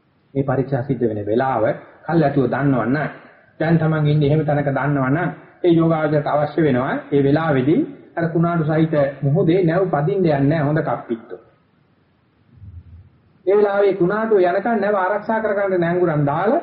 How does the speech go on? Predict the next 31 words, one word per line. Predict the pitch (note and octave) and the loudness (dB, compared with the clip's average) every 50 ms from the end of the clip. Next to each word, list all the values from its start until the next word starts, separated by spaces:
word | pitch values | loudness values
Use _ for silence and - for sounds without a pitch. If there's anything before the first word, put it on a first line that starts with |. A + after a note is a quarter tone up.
| - - - - - - _ _ | -4 -10 -20 -20 -20 -20 _ _
අ, | - G#3 G3+ G3+ G3+ | -4 -2 0 0 0
නැව | G3+ G#3 G#3+ A#3 A#3+ A#3 A3 G3 - F#3 | 0 0 0 2 2 2 2 0 -2 -4
නිශ්චල | F#3 G#3 - - G#3+ D#3+ | -4 -6 -4 -2 -2 -2
කරනවා. | C3+ - A#2 - - - - - _ _ _ _ _ _ _ _ _ _ _ _ _ _ _ _ _ _ _ _ _ _ _ _ _ - | -2 -2 -6 -8 -12 -20 -20 -20 _ _ _ _ _ _ _ _ _ _ _ _ _ _ _ _ _ _ _ _ _ _ _ _ _ -2
ඒක | F3 F#3 | -2 0
තමයි | G3+ G3 F#3+ F#3 F3 | 0 0 0 -2 -2
කුණාටුවට | E3+ F3 F3 F3 E3+ E3+ E3 D#3+ | 0 0 0 0 0 0 0 2
මූල | E3 E3 E3 E3 D#3+ | 2 2 2 2 2
දෙන්න | E3 D#3+ D#3 D#3 | 2 2 2 2
පුළුවන් | D#3 E3 E3+ E3 D#3+ C#3+ - | 2 2 0 0 -2 -2 -2
හොඳම | C3+ D3+ E3 G3 F3 D#3 | -2 0 0 2 0 0
දක්ෂම | C#3+ D3 D3+ D3 - - - A#3 | -2 -2 -4 -6 -4 -4 -2 0
දේ. | D3 D#3+ E3 - - - - - - - - | 0 0 0 -2 -4 -8 -16 -20 -20 -20 -8
ඒ | - - G3+ | -2 0 0
නිසා | G3+ G3+ A3+ G#3 F#3+ | 0 0 -2 -4 -2
දක්ෂ | E3 D#3+ E3 - - C#4 B3+ | -4 -4 -4 -4 -4 -4 -4
කප්පිටෝ, | A#3+ G#3 G3 - F3 D#3 - A3+ A3+ G3+ D#3 C3+ - - - - - | -4 -4 -2 -2 -2 0 0 2 2 2 0 -2 -4 -10 -20 -10 -4
ඒ, | - D#3 D3+ C#3+ C3+ C3 C3 B2 | 0 2 2 2 2 2 0 -2
මේ | C3 B2+ B2 | -2 -2 0
දැන් | C3+ E3 - D#3+ | 0 0 0 0
හොඳ | E3 F#3 F#3 | 2 2 2
හුළඟ | E3+ E3+ E3+ E3+ E3 D#3+ | 4 4 4 4 2 2
තියෙන | D#3+ D#3+ D#3 D#3 | 2 2 2 2
වෙලාව, | D#3 D3+ D#3 D3+ D#3 F3 G3+ A#3+ A#3 - - - | 2 2 2 0 0 0 0 -2 -2 -4 -10 -12
ඒ | - - D#3+ | -4 0 0
නිසා | E3 E3+ F3 | 0 2 2
මම | E3+ D#3+ D#3+ D3+ | 0 0 2 2
වේගයෙන් | D3 D#3+ F3 F3 F#3+ F#3+ F3 | 2 2 4 2 2 0 0
පදවන්න | F3 E3 E3 F3 F3 F3 E3+ | -2 0 0 0 0 0 0
ඕන | E3 F3 E3+ E3+ E3+ | 0 2 2 2 2
කියලා | E3+ G#3+ A#3 A#3+ G#3 C#3+ | 2 2 2 2 0 -2